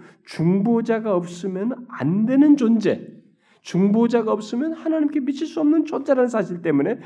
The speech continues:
이런 중보자적인 행동에 겸손히 반응한 것이에요. 응? 겸손히 반응하는 것이죠. 그래서 중-, 중보자의 손길이 미칠 때 우리는 축복을 받고,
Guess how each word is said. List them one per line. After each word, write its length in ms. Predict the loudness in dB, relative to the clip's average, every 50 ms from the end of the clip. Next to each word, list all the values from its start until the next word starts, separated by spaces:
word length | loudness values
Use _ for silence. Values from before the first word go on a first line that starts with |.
| -12 -6 -2
이런 240 | 2 2 2 2 2
중보자적인 960 | -2 0 0 2 2 4 4 4 4 4 2 2 2 0 -2 -2 0 0 0
행동에 580 | 0 0 2 2 4 4 4 2 0 -4 -10 -16 -20 -20 -20 _ _ _ _ _ _ _ _
겸손히 500 | -10 -6 -4 -4 -4 -4 -4 -6 -6 -6
반응한 400 | -6 -4 -4 -4 -4 -4 -6 -8
것이에요. 340 | -12 -14 -18 -20 -20 -20 _ _ _ _ _ _ _ _ _ _ _ _ _ _ _ _ _ _ _ _ _ _ _ _ _ _ -12
응? 100 | -12 -12 -12 -16 -20 -20 -20 _ _ _ _ _ _ _ _ _ _ _ _ _ _ _ _
겸손히 300 | -10 -10 -10 -8 -10 -12
반응하는 340 | -12 -12 -14 -14 -14 -14 -16 -18
것이죠. 280 | -20 -20 _ _ _ _ _ _ _ _ _ _ _ _ _ _ _ _ _ _ _ _ _ _ _ _ _ _ _ _ _ _ _ _ _ _ _ _
그래서 220 | -8 -6 -6 -6
중-, 320 | -6 -6 -4 -4 -4 -4 -4
중보자의 640 | -6 -4 -4 -2 0 0 0 0 2 0 -2 -4 -6
손길이 540 | -8 -4 -4 -4 -4 -4 -4 -2 -2 -4 -4 -4
미칠 380 | -6 -8 -8 -8 -12 -14 -14 -10
때 240 | -8 -8 -8 -8 -10 -14 -20 _ _ _ _ _ _ _ _ _ _ _ _ _ _ _
우리는 560 | -8 -6 -4 -2 -2 -2 -2 -4 -6 -8 -12 -16 -20 -20
축복을 500 | -20 -20 -20 -14 -8 -6 -4 -4 -4 -6
받고, 680 | -8 -12 -16 -20 _ _ _ -16 -14 -14 -14 -14 -18